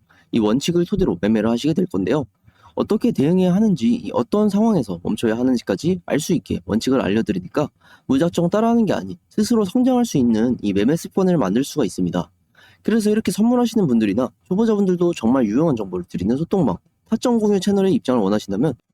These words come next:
우측에 나와 있는 제 개인 번호로 선물이라고 문자 보내주시면 제가 빠르게 입장 도와드리도록 하겠습니다.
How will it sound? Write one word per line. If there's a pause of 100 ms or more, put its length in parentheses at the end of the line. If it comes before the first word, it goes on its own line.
우측에
나와
있는
제
개인
번호로
선물이라고
문자
보내주시면 (200)
제가
빠르게
입장
도와드리도록
하겠습니다.